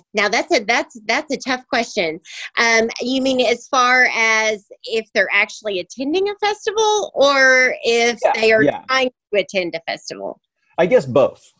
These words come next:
Speaker 1: Okay. Um, so see a book festival. The first thing that, uh, one of our requirements is that you have to be, um, a,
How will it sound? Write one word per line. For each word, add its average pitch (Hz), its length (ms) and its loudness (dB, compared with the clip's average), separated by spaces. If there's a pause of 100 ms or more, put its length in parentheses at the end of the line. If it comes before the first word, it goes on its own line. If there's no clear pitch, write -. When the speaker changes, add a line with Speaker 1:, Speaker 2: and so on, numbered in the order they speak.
(580)
Speaker 1:
Okay. 226 240 -2 (680)
Um, 240 500 0 (1400)
so 285 1120 -2 (460)
see 359 400 2
a 339 40 0
book 294 200 0
festival. 202 640 -4 (100)
The 240 220 -4
first 349 260 0
thing 247 300 2
that, 202 400 0 (120)
uh, 196 380 -2 (1000)
one 226 200 -2
of 240 140 0
our 208 180 2
requirements 190 680 -4
is 190 520 -4
that 175 340 0
you 190 180 -6
have 202 340 -4
to 202 140 -6
be, 185 560 0 (100)
um, 165 460 -4 (1700)
a, 185 540 0